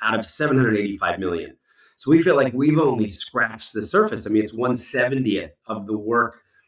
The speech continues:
that needs to be done globally. And, uh, I, it's, I'm the same. I just encourage other people out there, you know, start small, uh, move down that path, but using your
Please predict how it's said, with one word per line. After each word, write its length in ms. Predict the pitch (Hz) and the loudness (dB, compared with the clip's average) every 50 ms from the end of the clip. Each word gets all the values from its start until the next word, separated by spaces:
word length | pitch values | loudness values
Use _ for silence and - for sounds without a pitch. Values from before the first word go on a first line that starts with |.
| _ _ - | _ _ 2
that 160 | 117 110 110 | 4 4 6
needs 380 | 113 120 123 123 127 120 - | 6 4 4 2 0 -2 -2
to 80 | - 107 | -8 -10
be 180 | 104 104 107 104 | -4 -4 -2 0
done 480 | 110 107 101 101 98 98 95 90 87 _ _ _ _ _ _ _ _ - | 0 0 0 -2 -4 -6 -8 -8 -10 _ _ _ _ _ _ _ _ -4
globally. 640 | 113 113 117 139 139 131 107 90 85 85 85 85 85 | 2 4 4 4 4 2 0 -2 -2 -4 -6 -8 -6
And, 320 | 104 110 110 107 104 101 | -4 -2 0 0 0 0
uh, 220 | 110 107 101 117 113 | 2 2 2 0 0
I, 220 | 120 127 127 - | -2 -4 -4 -4
it's, 200 | 120 117 - - - - | -8 -8 -10 -12 -6 -2
I'm 160 | 147 165 160 | 2 4 4
the 80 | 127 | 4
same. 320 | - - 143 151 147 117 110 | 4 4 2 2 2 2 2
I 120 | 113 117 | 0 -2
just 160 | 120 - - | -4 -6 -6
encourage 400 | 120 110 110 113 123 123 117 117 | -4 -4 -4 -2 0 0 0 0
other 220 | 113 110 107 104 107 | -2 -2 -2 -4 -4
people 260 | 107 113 113 113 104 | -6 -6 -6 -2 0
out 200 | 98 95 92 - | 0 0 0 -2
there, 320 | 101 95 92 90 90 90 - - _ _ _ _ | -4 -2 -2 -2 -4 -6 -12 -20 _ _ _ _
you 120 | - 120 110 | -2 0 0
know, 60 | 101 | 0
start 400 | 98 - - 120 120 127 127 127 | 0 -2 2 2 2 2 2 -2
small, 640 | - 120 113 110 107 107 107 110 113 120 113 - - | -4 -2 -2 0 0 0 0 -2 -2 -4 -8 -10 -14
uh, 160 | 107 104 98 95 | -12 -10 -6 -2
move 360 | 107 113 123 139 143 139 113 | 4 6 6 6 4 2 0
down 240 | 117 117 117 113 107 | -2 0 0 0 0
that 240 | 98 92 87 - - | -2 -4 -6 -10 -12
path, 400 | - 117 120 117 92 90 87 _ | -8 -6 -6 -6 -6 -8 -10 _
but 220 | 98 95 92 92 - _ _ _ - - _ _ | -8 -8 -8 -8 -10 _ _ _ -20 -20 _ _
using 480 | - 127 131 151 160 156 143 131 120 117 | 0 4 8 10 10 8 8 4 -2 -2
your 640 | 113 117 127 127 135 139 135 135 131 127 - - | -2 0 2 4 6 6 6 6 4 2 -2 -8